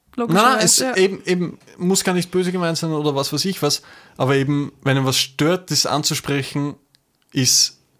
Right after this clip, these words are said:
Speaker 1: sehr unangenehm, aber
Speaker 2: Ja.
Speaker 1: eben urwichtig.
Speaker 2: Weil es ein bisschen, natürlich, weil es mit negativen Emotionen konnotiert ist, so
Speaker 1: Ja.
Speaker 2: ich muss dem jetzt was sagen, wie er nicht sein soll oder in meiner Gegenwart nicht sein
Speaker 1: Ja,
Speaker 2: soll.
Speaker 1: ja.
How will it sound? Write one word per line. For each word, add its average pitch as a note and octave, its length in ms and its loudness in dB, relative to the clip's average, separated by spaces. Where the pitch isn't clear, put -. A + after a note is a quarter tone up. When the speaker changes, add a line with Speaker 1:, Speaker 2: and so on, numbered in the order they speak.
Speaker 1:
sehr A#2+ 300 2
unangenehm, G#2 720 -2
aber C3+ 220 2
Speaker 2:
Ja. C#3+ 100 2
Speaker 1:
eben C#3+ 200 -2
urwichtig. E3 380 2
Speaker 2:
Weil B3+ 80 2
es - 60 2
ein C4 140 0
bisschen, C#4 400 0
natürlich, B3 360 0
weil A3+ 80 2
es A3+ 60 -4
mit A#3+ 160 -2
negativen A3+ 480 -2
Emotionen A#3+ 480 -2
konnotiert A3+ 440 -2
ist, A3+ 100 -2
so - 80 0
Speaker 1:
Ja. A#2 60 2
Speaker 2:
ich - 60 -4
muss B3 280 0
dem A#3+ 160 -2
jetzt - 400 -2
was A3+ 260 -2
sagen, A3 480 0
wie A3+ 180 0
er A#3 40 -6
nicht C4 500 0
sein B3+ 460 0
soll C4+ 680 0
oder A#3+ 140 -2
in B3 140 0
meiner A#3+ 360 0
Gegenwart A#3+ 540 -2
nicht C4 260 -2
sein - 160 2
Speaker 1:
Ja, B3+ 80 4
Speaker 2:
soll. B3+ 300 0
Speaker 1:
ja. B3+ 140 4